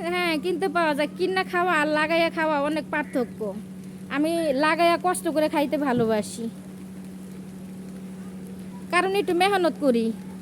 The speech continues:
মেহনত করলে ওইটা আর বাজারে যেয়ে কিনতে হয় না, আমি বাসায় করে খাইতে পারি।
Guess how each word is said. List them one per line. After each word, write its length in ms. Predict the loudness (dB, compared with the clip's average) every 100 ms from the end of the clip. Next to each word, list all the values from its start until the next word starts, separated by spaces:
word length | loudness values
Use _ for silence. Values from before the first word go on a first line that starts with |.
| -12 -12 -14 -6 -2
মেহনত 380 | 0 2 0 0
করলে 260 | 0 4 4
ওইটা 160 | 4 4
আর 80 | 4
বাজারে 380 | 6 4 4 4
যেয়ে 180 | 4 4
কিনতে 340 | 4 2 4
হয় 220 | 4 4 2
না, 120 | 2
আমি 200 | 2 2
বাসায় 340 | 2 2 2
করে 180 | 2 2
খাইতে 240 | 2 2 2
পারি। 220 | 0 -2